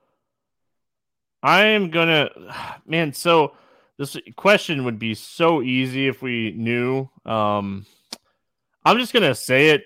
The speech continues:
and obviously it matters, but I'm gonna go Craig Porter Junior,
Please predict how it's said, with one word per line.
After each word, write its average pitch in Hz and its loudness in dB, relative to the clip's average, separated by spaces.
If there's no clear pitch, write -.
and 123 -2
obviously 139 0
it 120 0
matters, 123 2
but 113 2
I'm 131 0
gonna 165 -2
go 165 2
Craig 135 -2
Porter 120 0
Junior, 110 -2